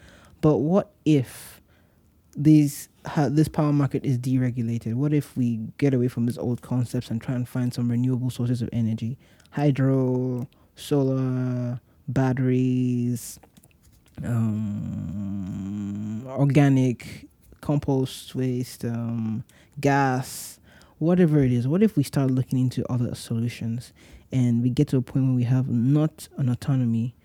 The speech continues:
or monopoly, but more like a decentralized system where everyone can, or there are many power plants? Now, I think that would be a cool, and different areas will have a choice, different estates will have a choice of what they want to use.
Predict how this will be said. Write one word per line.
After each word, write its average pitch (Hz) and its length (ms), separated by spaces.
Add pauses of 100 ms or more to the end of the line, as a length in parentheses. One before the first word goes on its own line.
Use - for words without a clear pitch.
(300)
or 127 100
monopoly, 123 640
but 120 260
more 139 240
like 120 260
a 113 440 (1000)
decentralized 131 640
system 117 340
where 120 140
everyone 117 460
can, 107 560
or 113 280
there 113 120
are 110 40
many 117 280
power 101 260
plants? - 460
Now, 139 260
I 131 100
think 202 220
that 120 140
would 113 100
be 101 80
a 101 60
cool, 117 360 (460)
and 135 100
different 139 300
areas 127 340
will 120 80
have 120 260
a 110 60
choice, 113 360
different 123 340
estates 120 380
will 120 80
have 123 100
a 104 60
choice - 320
of 113 100
what 117 220
they 107 160
want 110 300
to - 120
use. 107 400